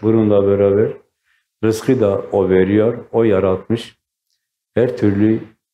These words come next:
işini O görüyor. O onun için işlerini takdir etmiş. O sadece şahit olsun, şehadet etsin diyedir.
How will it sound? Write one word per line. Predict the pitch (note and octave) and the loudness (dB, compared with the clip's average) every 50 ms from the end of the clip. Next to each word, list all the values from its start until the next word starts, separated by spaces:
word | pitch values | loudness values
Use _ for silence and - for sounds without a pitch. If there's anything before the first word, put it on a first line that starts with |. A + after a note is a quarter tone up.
| _ _ - | _ _ -4
işini | A2 G#2+ - - A2+ G#2 G#2+ G#2+ A2 G#2+ G#2 - _ _ | -2 -2 -2 -2 -2 0 0 0 0 -2 -4 -10 _ _
O | - A#2 B2 A#2 | -2 0 0 0
görüyor. | G2+ F#2 E2 E2 E2 E2 D#2+ - - - - _ _ _ _ _ _ _ _ _ _ _ _ _ _ _ _ _ _ _ _ _ _ _ - | 0 -2 -2 -2 -2 -6 -10 -10 -12 -16 -20 _ _ _ _ _ _ _ _ _ _ _ _ _ _ _ _ _ _ _ _ _ _ _ -2
O | C3+ E3 E3 B2+ A2 | 0 0 2 2 2
onun | G#2 G#2 G2 G2 | 2 2 2 0
için | G2 F#2 F#2 - - F#2+ F#2 F2 E2+ - _ _ _ _ _ _ _ _ _ _ _ _ _ _ _ _ _ _ _ _ _ - | 0 -2 -4 -4 -4 -2 -4 -4 -8 -12 _ _ _ _ _ _ _ _ _ _ _ _ _ _ _ _ _ _ _ _ _ -10
işlerini | G2+ - - A2+ G#2 G2 G2+ G2 G2+ F#2+ F#2 F#2+ | -8 -6 -2 -2 0 0 0 0 0 -2 -2 -4
takdir | - - G2+ G2 - - A#2 G#2+ | -4 -6 -6 -6 -2 -2 0 0
etmiş. | G#2+ G#2 G#2 - - B2 - - - - _ _ _ _ _ _ _ _ - | 0 0 0 0 -2 -2 -4 -6 -16 -20 _ _ _ _ _ _ _ _ -6
O | - C#3+ | -4 -4
sadece | C#3 - - D#3 D#3 - A#2+ G#2+ A2 B2+ D3 D3+ | -2 -2 -2 -2 0 2 0 0 2 2 0 0
şahit | - - - C#3 B2+ A#2 C#3 C#3+ C3+ - - | -2 -2 -2 -2 -2 0 0 -2 -2 0 -2
olsun, | F#2+ F#2+ F#2 - - B2+ C#3 D3 | -2 -2 -2 -2 -2 -4 -4 -4
şehadet | - - - B2+ C3 C3 C3 D3 C#3+ - | -4 -4 -2 0 0 2 0 0 0 0
etsin | G#2 F2+ E2+ - - F#2 F2 E2+ E2 | -2 -4 -4 -6 -6 -6 -6 -4 -4
diyedir. | F2+ F2 E2 D#2+ - - - - _ | -2 -2 -2 -2 -4 -8 -14 -20 _